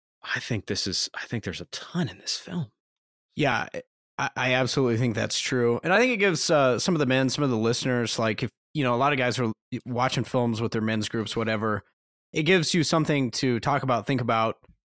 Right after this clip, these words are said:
Speaker 2: And, and I love what you said at the end, that, that path of awakening, um, which
Speaker 1: Mm.
Speaker 2: is so much, I, I kinda like cherry trees better than red pills. Um, it's, uh,
Speaker 1: Yes.
Speaker 2: a, a much more beautiful picture.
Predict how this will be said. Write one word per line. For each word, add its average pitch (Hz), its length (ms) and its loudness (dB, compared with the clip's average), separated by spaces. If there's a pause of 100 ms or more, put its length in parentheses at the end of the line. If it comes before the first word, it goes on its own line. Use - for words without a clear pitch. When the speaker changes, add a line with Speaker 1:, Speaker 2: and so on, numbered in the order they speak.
(300)
Speaker 2:
And, 131 180 0
and 127 160 0
I 123 80 2
love 135 180 2
what 135 120 0
you 120 60 0
said 120 200 0
at 110 80 -4
the 117 160 0
end, 101 360 -2 (500)
that, 117 200 -4 (220)
that 127 180 -4
path 127 240 -2
of 120 60 0
awakening, 117 640 -2 (680)
um, 104 260 -2
which 107 140 -2
Speaker 1:
Mm. - 40 0
Speaker 2:
is 117 80 -2
so 143 180 0
much, 120 400 0
I, 131 80 0 (140)
I 160 80 -2
kinda 196 200 2
like 156 180 2
cherry 147 260 2
trees 147 340 0
better 123 240 0
than 113 180 0
red 117 220 -2
pills. 131 460 0 (320)
Um, 107 440 -2 (600)
it's, 117 220 -2
uh, 113 320 4
Speaker 1:
Yes. 101 180 0 (720)
Speaker 2:
a, 110 120 -8 (100)
a - 20 2
much 147 300 2
more 143 160 4
beautiful 123 720 2 (180)
picture. - 460 -2